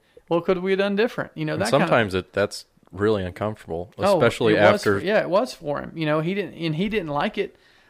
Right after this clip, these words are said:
Speaker 1: but I think after the fact, once he sees how it turns out and how it gets spun, is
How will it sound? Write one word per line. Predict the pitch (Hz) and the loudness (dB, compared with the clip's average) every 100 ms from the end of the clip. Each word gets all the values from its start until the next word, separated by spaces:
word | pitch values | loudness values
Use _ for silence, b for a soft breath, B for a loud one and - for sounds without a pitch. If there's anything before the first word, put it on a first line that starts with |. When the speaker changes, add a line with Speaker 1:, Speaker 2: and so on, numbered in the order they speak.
| b | b
Speaker 1:
but | 156 | -2
I | 151 | 0
think | 170 160 - | -2 -4 -4
after | 151 170 180 | -6 -4 -6
the | |
fact, | 165 143 139 151 - | -4 -2 -2 -4 -10
once | 156 156 - - - _ _ _ _ _ _ _ _ _ | -10 -10 -12 -18 -20 _ _ _ _ _ _ _ _ _
he | 190 | -6
sees | 185 190 160 | -2 -2 -2
how | 156 147 | -2 -2
it | 143 | -2
turns | 156 147 | -6 -4
out | 135 160 165 | -2 -4 -6
and | 156 | -4
how | 151 | -2
it | - 170 | -2 -8
gets | 156 - | -16 -14
spun, | - 143 180 | -6 -4 -2
is | 185 147 - | -6 -10 -16